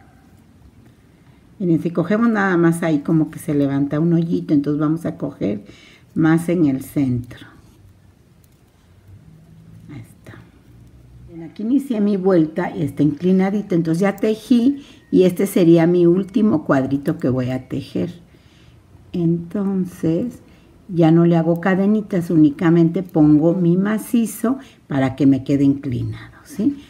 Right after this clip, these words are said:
Ahora para subirla, para la otra vuelta, vamos a tejer igual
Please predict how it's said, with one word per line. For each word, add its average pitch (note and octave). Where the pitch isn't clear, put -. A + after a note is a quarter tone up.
Ahora A2
para C#3
subirla, G#3+
para D#3
la C#3+
otra F3
vuelta, F3+
vamos D3
a D3+
tejer E3
igual D3